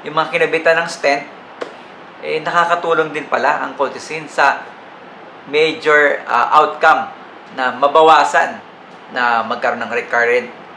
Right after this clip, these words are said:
heart, heart attack, magkaroon ng heart failure, mortality, yung pagbara ng stent, di ba, pag kinabitan ka ng stent sa puso, nababawasan ang pagbara ng stent sa pamamagitan ng pag-inom ng colchicine.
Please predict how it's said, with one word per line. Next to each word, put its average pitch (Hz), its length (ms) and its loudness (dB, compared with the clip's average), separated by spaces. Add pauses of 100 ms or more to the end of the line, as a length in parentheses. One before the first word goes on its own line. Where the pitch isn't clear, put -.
(380)
heart, - 320 -4 (240)
heart - 240 -2
attack, - 480 2 (400)
magkaroon 120 400 -6
ng 107 80 -8
heart 110 240 -2
failure, 165 560 -6
mortality, 135 960 -2 (320)
yung 135 160 -12
pagbara 139 480 2
ng 123 400 -8
stent, - 640 -4 (280)
di - 80 -14
ba, 143 160 -2
pag 120 200 -4
kinabitan 120 520 -6
ka 127 120 -2
ng 117 360 -12
stent - 280 -10
sa - 120 -10
puso, - 440 -6 (440)
nababawasan 139 800 4
ang 131 160 -4
pagbara 123 400 -2
ng 113 120 -6
stent - 440 -4
sa 131 80 -10
pamamagitan 131 560 0
ng 143 160 -4
pag-inom 127 440 -8
ng 135 200 -8
colchicine. - 520 -10